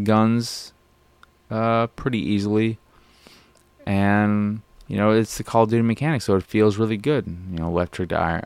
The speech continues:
iron sights and just the general way Call of Duty feels. I, I like that. Um, but yeah, it's,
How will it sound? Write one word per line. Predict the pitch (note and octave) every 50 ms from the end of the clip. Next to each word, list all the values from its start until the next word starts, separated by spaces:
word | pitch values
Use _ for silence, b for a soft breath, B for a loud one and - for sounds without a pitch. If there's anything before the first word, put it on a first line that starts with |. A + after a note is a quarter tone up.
| - -
iron | - E2+ E2+ E2+ E2
sights | - - F2+ F2+ E2+ - -
and | F2 F2 F2 E2+ b b b b b b b b b b
just | - G2+ F2 - -
the | - F#2+
general | E2+ - - F#2+ F2+ F#2 F2+ F2+ F2+ F#2 -
way | A#1 B1+ F#2+ F2+ F#2 F2+ F2+ F#2 E2+
Call | _ - - F2+ F2
of | E2+ E2
Duty | - F2+ F2 E2+
feels. | E2 - - G#2 G#2 F#2+ F2+ E2 E2+ - - - - - - - -
I, | - - - - E2+ - -
I | - F2+ F2
like | E2+ E2+ E2+ F2+ G2 G2+ - - -
that. | F#2 D#2 D2 D2+ _ - - _ _ _ _ _ _ _ _ _ - -
Um, | G2+ F2 E2+ E2 E2 E2 E2 F2 F#2 _ _ _ b b b b b b b b b b b b b b b b _ _ _ _ _ _ _ _ _ _ _
but | - G2+ G2+
yeah, | A#2+ A#2 G2 F2 F2 - _ _ b b b b b b b b b b b _
it's, | - G2 - - - - - - -